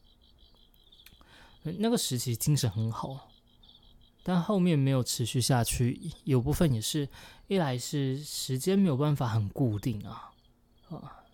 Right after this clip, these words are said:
没有办法很固定。哦，对，要来了，哎，要改，要改。<laughs> 再来就是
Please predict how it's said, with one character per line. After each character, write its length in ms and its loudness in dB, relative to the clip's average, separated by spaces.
没 140 -2
有 60 -2
办 140 -2
法 140 -4
很 140 -8
固 200 -8
定。 200 -14
哦， 160 -12
对， 160 -8
要 160 -6
来 160 -6
了， 160 -16
哎， 80 -20
要 100 -6
改， 180 -14
要 140 -12
改。 280 -16
<laughs> 1500 -10
再 180 2
来 180 4
就 160 -2
是 840 0